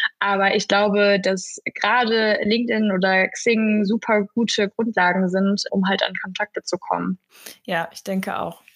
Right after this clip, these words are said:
Speaker 2: Okay, das war jetzt quasi so der Einstieg. So die ersten Steps. Was ich mir als erstes fragen würde,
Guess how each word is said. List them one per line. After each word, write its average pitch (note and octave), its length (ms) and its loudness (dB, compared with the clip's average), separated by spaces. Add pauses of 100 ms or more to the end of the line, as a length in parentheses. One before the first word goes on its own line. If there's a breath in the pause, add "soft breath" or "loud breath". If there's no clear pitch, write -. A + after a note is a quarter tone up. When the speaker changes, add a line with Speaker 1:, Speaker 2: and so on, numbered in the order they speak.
(560 loud breath)
Speaker 2:
Okay, G#3+ 280 -2
das F#3+ 220 -2
war G3+ 100 2
jetzt G#3 200 -2
quasi G3+ 300 -2
so G3 140 0
der F#3 160 0
Einstieg. F3 580 -2 (480 loud breath)
So G#3+ 120 2
die G3+ 120 0
ersten A3 380 0
Steps. F#3+ 500 -2 (220)
Was G#3+ 120 -2
ich B3 140 -2
mir B3 160 2
als A3 80 -2
erstes G#3 260 -2
fragen G#3+ 480 0
würde, G#3 440 0